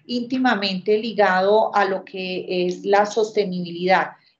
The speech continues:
de cómo estamos in-, eh, invirtiendo nosotros los recursos, con qué, eh, enfoque y de dónde estamos pensando optimizar esos ingresos. Em,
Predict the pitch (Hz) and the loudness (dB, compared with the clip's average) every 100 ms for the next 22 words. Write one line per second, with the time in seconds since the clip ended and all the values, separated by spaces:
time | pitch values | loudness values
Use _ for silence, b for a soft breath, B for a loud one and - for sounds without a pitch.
0 | - 185 180 180 220 214 233 233 233 220 | -14 -10 -10 0 2 2 0 -4 -6 -6
1 | 226 226 - 202 185 - 185 175 170 170 | -8 -10 -12 -12 -10 -4 0 0 0 0
2 | - 190 175 180 180 202 196 180 208 214 | -2 -2 -4 -4 -4 2 4 6 4 4
3 | 202 202 180 196 208 208 185 - 269 262 | 2 2 2 2 2 2 0 0 0 2
4 | 277 262 - - 190 190 190 185 180 B | 0 0 -2 -2 -2 0 -2 0 -2 B
5 | B B - 190 202 202 214 214 254 247 | B B 2 4 4 2 0 2 2 2
6 | 247 262 - 214 202 190 180 208 202 196 | 0 -6 -6 -6 -4 -2 2 2 2 -2
7 | 214 226 - _ 196 196 202 185 196 202 | -4 -6 -14 _ -12 -6 -4 -4 -6 -10
8 | 220 190 - 190 180 - 208 - 214 208 | -10 -10 -6 -4 -4 0 0 4 2 2
9 | - 196 185 180 190 175 170 - 196 208 | -6 -10 -8 -8 -4 0 0 0 -2 -2
10 | 202 - B B B 214 202 208 185 170 | -4 -6 B B B -6 0 4 4 2
11 | 143 139 - - 214 208 202 196 196 190 | -4 -8 -10 0 4 4 2 -4 -10 -8
12 | 190 185 185 185 | -8 -8 -10 -12